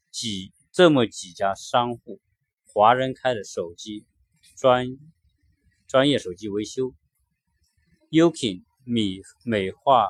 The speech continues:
美容造型，韩国人开的针灸店，Budget 租车行，一间书店、中东人开的药店，以及牛津学校。这样的商业广场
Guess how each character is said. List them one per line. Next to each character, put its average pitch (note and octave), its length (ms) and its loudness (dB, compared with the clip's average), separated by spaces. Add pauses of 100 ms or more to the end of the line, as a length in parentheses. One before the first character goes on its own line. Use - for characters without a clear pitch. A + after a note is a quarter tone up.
美 G2 260 -8
容 F2+ 300 -14
造 A2+ 220 -2
型， F2+ 260 -18 (160)
韩 A2+ 180 -4
国 B2 140 -4
人 A2+ 100 -6
开 A2+ 200 -8
的 - 80 -14 (100)
针 B2 240 -8
灸 A2+ 180 -12
店， A2+ 220 -6 (800)
Budget A2 640 2
租 A2+ 200 -8
车 A#2 240 -4
行， G2 260 -12 (420)
一 C3+ 220 -4
间 A2 420 -2
书 C3 360 -8
店、 A#2+ 240 -8 (200)
中 D3+ 220 0
东 C#3+ 160 -2
人 G2+ 140 -10
开 A#2 180 -6
的 F#2 140 -14
药 B2+ 280 -2
店， G2+ 280 -14
以 G2 180 -6
及 G2 320 -12 (280)
牛 G2+ 200 -8
津 G#2+ 220 -6
学 - 180 -16
校。 G2+ 260 -6 (760)
这 F#3 240 4
样 C3+ 200 6
的 F#2+ 80 -8 (760)
商 C3 380 -2
业 A#2+ 120 -4
广 G2+ 260 -8
场 F2 140 -20